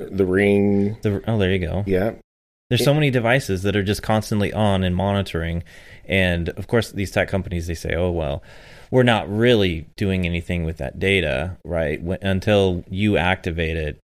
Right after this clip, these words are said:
Speaker 2: you know, we're not recording. Well,
Speaker 1: Right.
Speaker 2: I call B S based on what I'm seeing on these different news reports, what I see, you know, people recording and posting on YouTube of an experience.
Speaker 1: Right.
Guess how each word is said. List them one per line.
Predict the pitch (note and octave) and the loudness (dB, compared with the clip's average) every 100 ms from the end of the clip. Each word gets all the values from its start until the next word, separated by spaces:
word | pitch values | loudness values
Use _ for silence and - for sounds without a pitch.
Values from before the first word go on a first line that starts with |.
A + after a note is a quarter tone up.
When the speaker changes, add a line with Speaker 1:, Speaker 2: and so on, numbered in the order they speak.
| _ - | _ -8
Speaker 2:
you | F#2 | -6
know, | D2+ | -4
we're | F2 | -2
not | F2+ A1 | -2 -4
recording. | E2 - G2 F2 C2 C#2 - | -8 -2 0 0 -4 -8 -6
Well, | F#2+ E2 | -2 0
Speaker 1:
Right. | D#2+ D2 D#2 A2+ - | -2 -2 -6 -8 -12
Speaker 2:
I | F2 F#2 | -10 -10
call | - - D3+ | -10 0 0
B | A#2+ G#2 | 2 2
S | C3+ F2+ D#2 - | 4 4 0 -6
based | - - G2 A2 - | -16 -4 0 0 0
on | B2 G#2 | 0 2
what | G#2 | 2
I'm | G2 G2 | 2 0
seeing | - G2+ F#2+ F#2 - - - - - | -2 -2 0 -2 -6 -12 -20 -16 -8
on | F#2 | -4
these | E2+ E2+ | -4 -6
different | - F2+ C#2+ | -8 -8 -4
news | F#2 A#2 | -2 0
reports, | B2 - G#2+ F#2+ - - - - | -2 0 0 0 -4 -14 -20 -12
what | F2 F#2 | -8 -6
I | |
see, | F2+ F#2+ F2+ F2+ - - - - - - - - | -6 -4 -2 -4 -6 -16 -20 -20 -20 -20 -18 -4
you | G2 | -2
know, | F2+ | 0
people | A#2 G#2 F#2 | 0 0 0
recording | F#2 - G2 F2+ F#2 | -2 0 0 2 0
and | F2+ | -2
posting | F#2+ F2+ G2 F2+ | -2 -2 -2 -4
on | D#2+ | -2
YouTube | D#2+ F2 F2 G#2+ G2+ | -2 -4 -2 -2 0
of | F#2 E2+ | -2 -2
an | D#2 | -4
experience. | - - E2+ F#2 F#2+ D#3 - | -8 -8 -2 2 4 2 0
Speaker 1:
Right. | - | -10